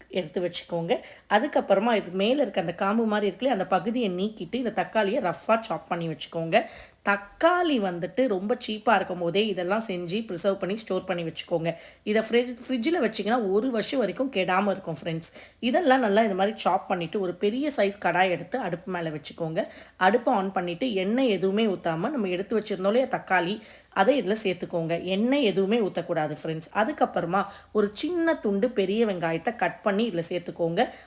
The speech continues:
அஞ்சு பல் பூண்டு எடுத்து இதுல சேர்த்துக்கோங்க.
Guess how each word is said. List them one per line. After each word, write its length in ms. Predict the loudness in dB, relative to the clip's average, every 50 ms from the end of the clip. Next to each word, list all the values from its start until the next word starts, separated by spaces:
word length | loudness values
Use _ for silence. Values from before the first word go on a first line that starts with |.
| -18 _
அஞ்சு 500 | 0 2 4 4 4 4 4 4 2 2
பல் 380 | 0 2 4 4 4 4 2 -2
பூண்டு 520 | -2 2 4 4 6 6 4 4 2 0 -4 -18 -20 -20 -20 -20 -8 -2
எடுத்து 320 | 0 0 2 2 0 0
இதுல 140 | 0 2 2 2 2
சேர்த்துக்கோங்க. 600 | 0 -2 -4 -4 -6 -4 -4 -2 -2 -4 -4